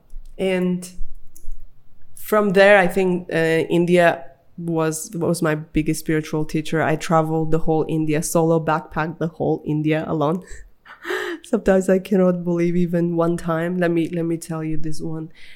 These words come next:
I did twenty, I booked twenty trains in India. Basically, you cannot travel, like, last minute booked a train, and I was a budget, like, I didn't have much money, but I wanted to see everything. So I had to book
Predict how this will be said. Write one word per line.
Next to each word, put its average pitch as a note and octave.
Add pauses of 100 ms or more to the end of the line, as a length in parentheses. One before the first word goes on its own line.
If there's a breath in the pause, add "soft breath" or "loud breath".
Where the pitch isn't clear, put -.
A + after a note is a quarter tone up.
(200 loud breath)
I E3
did F3 (160)
twenty, F3 (200)
I E3+
booked F3+ (120)
twenty E3+
trains E3+ (480)
in F3
India. F3
Basically, F3+
you E3+
cannot F3 (840)
travel, D#3+
like, -
last D3+
minute D#3+
booked -
a F3
train, E3
and D#3
I G3
was D#3+
a D3
budget, D#3
like, - (140)
I -
didn't E3+
have D#3+
much D#3+
money, F3 (360 loud breath)
but E3+
I F3
wanted E3
to D#3
see -
everything. D#3+
So -
I E3
had G3
to E3
book -